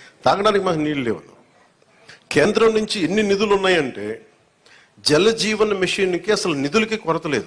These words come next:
మనం అడగాలి తప్ప. ఎందుకు చేయలేకపోయారు అని అంటే దానికి అర్థం కాలేదు నాకు. పంచాయతీరాజ్ అధికారులు చెప్పింది కేంద్ర జల జీవన్ మిషన్‌కి, ప్రతి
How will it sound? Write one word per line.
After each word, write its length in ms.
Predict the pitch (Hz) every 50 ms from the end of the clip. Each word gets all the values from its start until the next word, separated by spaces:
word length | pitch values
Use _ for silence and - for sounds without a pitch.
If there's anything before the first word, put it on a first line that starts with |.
| - -
మనం 200 | 120 135 135 117
అడగాలి 380 | 113 127 151 156 180 180 160 135
తప్ప. 240 | 120 107 - - 87 - _ _ _ _ _ _ _ _ _ _ _ _ _ _ _ _ _ _ _ _ _ _ _ _ _ _ _ _ _ _ _ _ _ _ _ - 117
ఎందుకు 320 | 143 208 233 247 226 226 - -
చేయలేకపోయారు 680 | 202 196 202 196 202 190 185 185 185 180 170 170 165 170
అని 180 | 170 160 151 156
అంటే 480 | - 127 156 156 180 170 147 151 151 - - - - _ _ _ _ _ _ -
దానికి 480 | 165 165 165 156 156 160 151 139 135 131
అర్థం 300 | - 127 135 151 185 170
కాలేదు 320 | 170 156 143 135 - -
నాకు. 240 | 90 87 - - - _ _ _ _ _ _ _ _ _ _ _ _ _ _ _ _ _ - - _ _ _ _ _ _ _ -
పంచాయతీరాజ్ 560 | 127 147 - 202 214 208 214 214 214 214 190
అధికారులు 360 | 196 185 185 185 202 202 196
చెప్పింది 500 | 190 - 190 185 185 - 196 190 190 214
కేంద్ర 520 | 208 - - - 151 175 202 208 190 190 202
జల 240 | 156 139 156 170 185
జీవన్ 360 | 175 160 185 190 190 185 170
మిషన్‌కి, 440 | 160 156 - 151 151 139 - 175 180
ప్రతి 320 | 180 - 156 156 - 196